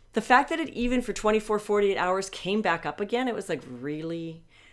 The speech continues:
But that is human nature. That, th-, you know what, these are the, this is just what we have to deal with on a daily basis. But the cool thing is, you don't have to deal with tha-, it on a yearly or decade basis. Your life is not going to pass you by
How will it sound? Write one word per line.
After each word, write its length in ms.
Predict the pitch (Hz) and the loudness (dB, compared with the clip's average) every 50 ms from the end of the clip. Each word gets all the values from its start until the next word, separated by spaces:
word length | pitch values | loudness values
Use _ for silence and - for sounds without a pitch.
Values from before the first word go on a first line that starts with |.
| - _ - | -20 _ -18
But 180 | - 127 131 139 | -16 -14 -10 -4
that 340 | 175 190 214 240 254 - - | -2 0 0 -2 -4 -6 -6
is 220 | 175 175 170 165 | -6 -6 -6 -6
human 360 | - - - 165 160 151 151 | -8 -8 -8 -6 -6 -4 -4
nature. 460 | 147 139 143 143 - - 120 - - - - | -4 -6 -6 -8 -8 -10 -10 -12 -12 -12 -8
That, 340 | 160 165 175 - - - | -6 -6 -6 -6 -8 -12
th-, 140 | - - - - | -14 -14 -14 -12
you 120 | - 156 160 | -8 -6 -4
know 120 | 165 160 | -2 -2
what, 160 | 165 147 147 | -4 -4 -4
these 200 | 165 190 220 - | -4 -4 -4 -2
are 140 | 208 180 165 | -4 -4 -4
the, 260 | 143 151 156 156 147 - - - - _ | -4 -4 -6 -6 -8 -12 -16 -20 -8 _
this 160 | - 240 269 | 0 0 0
is 100 | 381 - | 0 -4
just 120 | - 339 320 | -6 -6 -4
what 100 | 285 - | -2 -2
we 80 | - | -2
have 120 | 285 269 - | -4 -4 -4
to 80 | 269 | -2
deal 160 | 196 226 240 - | 0 0 2 2
with 100 | 254 233 | 0 -4
on 80 | 214 | -4
a 60 | 190 | -4
daily 280 | 175 202 196 208 220 220 | -2 0 0 2 2 0
basis. 360 | 190 190 226 247 - - 151 | -2 -2 -4 -4 -6 -8 -12
But 140 | - 160 - | -12 -12 -12
the 40 | 156 | -12
cool 260 | - - - 214 226 | -10 -6 -4 -4 -4
thing 260 | 214 - 262 254 262 | -2 -4 -2 -2 -2
is, 320 | 269 294 320 311 - - - _ _ _ _ _ _ - - - - - - | -2 -4 -6 -10 -12 -14 -16 _ _ _ _ _ _ -20 -20 -20 -20 -18 -12
you 60 | - - | -10 -8
don't 180 | 165 180 165 | -6 -6 -6
have 120 | 165 160 - | -8 -8 -10
to 80 | 143 | -10
deal 180 | 127 160 170 160 | -6 -4 -4 -2
with 180 | 156 151 - | -4 -4 -4
tha-, 200 | 165 - 123 - - _ _ _ - - - - - - | -6 -6 -6 -6 -10 _ _ _ -20 -20 -20 -10 -4 -4
it 100 | 156 151 | -2 0
on 160 | 156 156 151 | 0 -2 -2
a 40 | 147 | -2
yearly 420 | 143 143 156 160 165 160 156 147 | -2 -2 -2 -2 0 0 0 -2
or 80 | 147 135 | -4 -4
decade 480 | 127 170 165 170 170 - 156 139 - | -4 -4 -4 -4 -4 -4 -6 -4 -2
basis. 400 | 160 151 143 - - 139 135 - | -2 -2 -2 -2 -6 -8 -8 -8
Your 180 | 143 143 139 139 | -8 -8 -8 -6
life 400 | 139 156 170 196 240 247 - - | -4 0 2 2 2 0 -2 -6
is 140 | - 147 131 | -8 -8 -6
not 380 | 147 151 160 165 190 - - - | -4 -2 0 0 0 0 -2 -4
going 180 | 208 196 196 | -6 -4 -4
to 80 | 190 190 | -6 -8
pass 320 | - 175 170 165 160 - | -6 -4 -4 -4 -4 -6
you 80 | - 165 | -8 -4
by 400 | 165 160 151 147 147 143 135 | 0 2 2 2 0 -2 -4